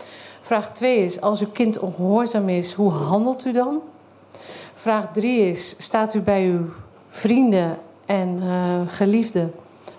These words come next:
bekend als iemand met wie te praten valt? Met, met wie het goed communiceren is?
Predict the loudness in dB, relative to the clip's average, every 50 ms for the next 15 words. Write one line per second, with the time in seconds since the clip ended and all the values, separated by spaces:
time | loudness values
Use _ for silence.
0 | -6 -6 -4 -2 0 0 0 0 0 -2 -2 -2 -2 0 0 2 0 0 0 -2
1 | -2 2 2 2 0 0 -2 -4 -2 -2 0 0 0 0 0 0 -2 0 0 0
2 | 2 2 0 -2 -4 -8 -12 -14 -20 -20 -20 -20 -20 -20 -20 -20 -20 -20 -20 -20
3 | -18 -10 -6 -4 -4 -4 -4 -8 -14 -20 -20 -20 -20 -10 -6 -4 0 2 4 4
4 | 4 4 2 0 0 0 0 0 0 0 0 0 -2 -2 -2 0 0 0 2 2
5 | 2 4 4 2 2 0 0 -2 -2 -2 -4 -4